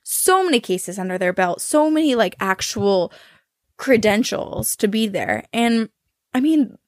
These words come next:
the guy who examined the footprints and the tooth marks worked for the Natural History Museum. It wasn't like he was just some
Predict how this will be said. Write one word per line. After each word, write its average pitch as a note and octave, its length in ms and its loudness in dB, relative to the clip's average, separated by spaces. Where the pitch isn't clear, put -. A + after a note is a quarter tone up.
the A#3 180 2
guy D#4 320 4
who B3+ 380 0
examined A3+ 640 0
the G#3 140 0
footprints C4 560 0
and G#3 180 -4
the G3 60 -6
tooth C#4+ 340 -2
marks F#3 460 -4
worked C4 200 2
for - 120 -6
the C#4 100 2
Natural C4 400 2
History A#3+ 460 -4
Museum. F#3 440 -6
It - 100 -6
wasn't C#4 260 0
like A#3+ 160 2
he G#3+ 120 0
was G3 200 2
just - 220 -2
some G#3 340 2